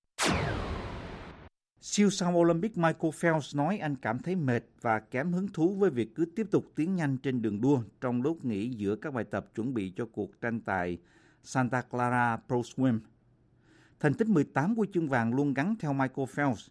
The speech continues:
nhưng anh đã bị bật khỏi nhóm hai vận động viên dẫn đầu của tất cả các nội dung mà anh dự tranh tại cuộc thi hồi tháng năm vừa qua. Điều chưa từng xảy ra với Phelps kể từ khi anh tranh tài Olympic lần đầu tiên tại Sydney năm hai ngàn, lúc mười lăm tuổi.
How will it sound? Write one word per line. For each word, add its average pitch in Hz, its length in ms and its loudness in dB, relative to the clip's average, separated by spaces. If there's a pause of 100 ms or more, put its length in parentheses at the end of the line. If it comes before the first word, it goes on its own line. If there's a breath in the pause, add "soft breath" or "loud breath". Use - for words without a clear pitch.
nhưng 127 240 2
anh 123 200 0
đã 110 100 -2
bị 110 180 -4
bật 98 280 -4
khỏi 104 240 -4
nhóm 127 320 -2
hai 143 220 -2
vận 107 200 -2
động 98 140 -4
viên 120 240 0
dẫn 120 180 -2
đầu 104 180 0
của 98 220 -4
tất 190 240 -6
cả 107 120 -2
các 143 200 -8
nội 98 160 -4
dung 117 300 -2
mà 98 80 -2
anh 113 200 -4
dự 101 140 -4
tranh 113 440 -4
tại 92 200 -4
cuộc 92 280 -10
thi 120 220 -6
hồi 98 240 -6
tháng 127 180 -4
năm 123 160 0
vừa 107 140 -4
qua. 120 360 -2 (720 soft breath)
Điều 127 260 4 (100)
chưa 156 140 6
từng 117 180 0
xảy 120 180 -4
ra 131 160 -2
với 139 120 -4
Phelps 131 440 -4
kể 120 120 -2
từ 117 160 -4
khi 123 160 -6
anh 120 140 -2
tranh 120 200 -4
tài 95 180 -4
Olympic 117 440 -2
lần 98 180 -2
đầu 92 240 -6
tiên 123 200 0
tại 113 140 -6
Sydney 135 400 -2
năm 113 260 -2
hai 123 160 -6
ngàn, 107 240 -2 (300)
lúc 151 160 -4
mười 104 120 -2
lăm 107 160 -4
tuổi. 92 300 -6